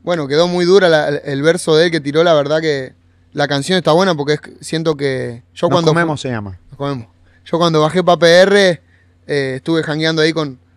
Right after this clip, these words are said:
Speaker 1: con un par de amigos y, y entendí lo, lo que hablábamos recién. Entendí que estaba, la música está muy ligada a la calle.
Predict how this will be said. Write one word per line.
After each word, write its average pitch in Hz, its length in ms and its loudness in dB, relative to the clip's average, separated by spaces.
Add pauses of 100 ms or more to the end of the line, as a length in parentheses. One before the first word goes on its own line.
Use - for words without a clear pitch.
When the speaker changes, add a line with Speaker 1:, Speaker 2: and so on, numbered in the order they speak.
(120)
Speaker 1:
con 143 120 -8
un 139 40 -10
par 165 160 2
de 170 80 2
amigos 190 540 -2 (140)
y, 139 420 -4
y 147 120 -6
entendí 143 400 -6
lo, 135 380 -4 (520)
lo 143 80 -10
que 156 80 -10
hablábamos 170 300 -8
recién. 156 340 -8 (260)
Entendí 156 320 -4
que 175 80 -4
estaba, 175 480 2 (480)
la 143 100 -8
música 156 300 -6
está 156 140 -4
muy 170 160 -6
ligada 165 240 0
a 147 40 -2
la 139 80 -8
calle. 131 280 -16